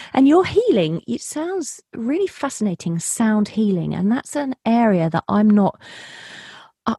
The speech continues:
I'm sort of familiar with it, but I'm not too sure what that is. Can you explain a little more about that aspect of your work?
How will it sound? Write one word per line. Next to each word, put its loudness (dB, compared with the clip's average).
I'm 2
sort 0
of -2
familiar 0
with 2
it, 0
but 0
I'm 2
not -2
too -2
sure 0
what 0
that -2
is. -2
Can -4
you -2
explain -2
a 2
little 2
more 4
about -4
that -4
aspect -6
of -8
your 0
work? -4